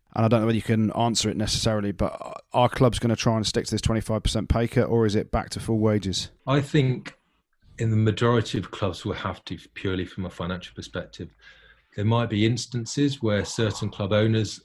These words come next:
Speaker 2: can afford to pay the players what their contract says they pay, because there's a caveat that allows them to report seventy-five percent of the salary. A-, allegedly, this is what I've read, that would have to be reported. But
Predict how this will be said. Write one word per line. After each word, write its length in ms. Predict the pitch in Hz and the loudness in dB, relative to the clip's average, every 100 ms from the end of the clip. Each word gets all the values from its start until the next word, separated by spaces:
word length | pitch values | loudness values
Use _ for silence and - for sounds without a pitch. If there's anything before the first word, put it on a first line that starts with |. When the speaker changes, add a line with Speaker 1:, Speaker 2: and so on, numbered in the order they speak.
| - | -14
Speaker 2:
can 180 | - 101 | -4 -4
afford 500 | 92 - 113 107 95 - - - | -4 -2 0 0 -2 -8 -8 -2
to 120 | 101 | -2
pay 240 | - 101 | 0 -2
the 120 | 95 92 | -2 -6
players 500 | - 101 101 92 92 98 | -4 0 0 -2 -8 -4
what 320 | 101 107 - | -2 -2 -6
their 100 | 90 | -8
contract 560 | - - 101 - 95 - | -6 -4 -4 -4 -8 -6
says 260 | 107 95 | -4 -4
they 160 | - 95 | -4 -6
pay, 320 | - 120 151 - - - - | -4 -6 -6 -10 -18 -16 -14
because 320 | - 107 98 | -4 -2 0
there's 180 | 101 92 | -2 -4
a 40 | |
caveat 540 | - - 95 98 98 - | -4 -2 0 -2 -4 -6
that 100 | 98 | -4
allows 320 | 101 101 98 | -2 -2 -4
them 120 | 101 | -8
to 160 | 95 104 | -8 -10
report 300 | - 104 98 | -8 -8 -8
seventy-five 640 | 104 95 92 - 101 90 | -8 -6 -8 -8 -8 -8
percent 460 | 101 - 101 95 - | -10 -8 -6 -6 -10
of 160 | 101 85 | -14 -12
the 80 | 101 | -12
salary. 560 | - 107 101 95 92 85 _ - | -4 0 0 -2 -6 -10 _ -12
A-, 240 | 104 101 110 | -8 -4 0
allegedly, 500 | 104 101 - 92 90 | 0 0 -4 -4 -4
this 220 | 87 - | -6 -10
is 140 | 85 92 | -10 -12
what 120 | - | -10
I've 140 | 87 98 | -8 -4
read, 220 | 98 - | -4 -4
that 160 | 101 - - _ _ - | -10 -10 -16 _ _ -12
would 100 | - | -6
have 180 | 101 - | -6 -6
to 80 | - | -4
be 140 | 95 | -4
reported. 560 | 90 - 120 104 90 - | 0 2 2 2 -6 -4
But 220 | 101 98 | -4 -4